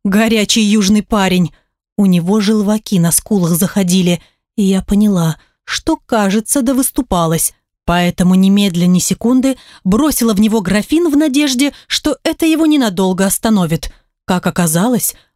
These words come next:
мой расчёт был верен. Воспользовавшись заминкой, я успела выскочить в приёмную. И его помощник в ужасе уставился на меня, увидев взъерошенную и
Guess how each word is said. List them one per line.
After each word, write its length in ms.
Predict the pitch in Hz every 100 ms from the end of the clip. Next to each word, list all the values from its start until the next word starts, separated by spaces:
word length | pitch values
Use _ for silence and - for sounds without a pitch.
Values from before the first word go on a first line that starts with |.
| -
мой 320 | 180 247 311
расчёт 360 | 302 269 277 214
был 180 | 190 196
верен. 440 | 175 185 170 156 - _ _
Воспользовавшись 1000 | 196 233 - - 302 220 185 180 - 196 165
заминкой, 560 | 185 240 302 277 269 - -
я 220 | 240 262
успела 400 | 311 - 269 240
выскочить 540 | 214 185 - 185 180 -
в 60 |
приёмную. 680 | - 208 196 175 160 160 147 - _ _ _ -
И 60 |
его 260 | 180 175 180
помощник 520 | 175 185 208 226 208
в 120 | 214
ужасе 380 | 277 196 - 208 202
уставился 560 | 196 - 180 180 202
на 80 | 190
меня, 320 | 208 269 320 - _ _
увидев 560 | 285 254 214 226 311 -
взъерошенную 1000 | 202 196 190 202 190 247 - 320 330 339 - _ _
и 120 | -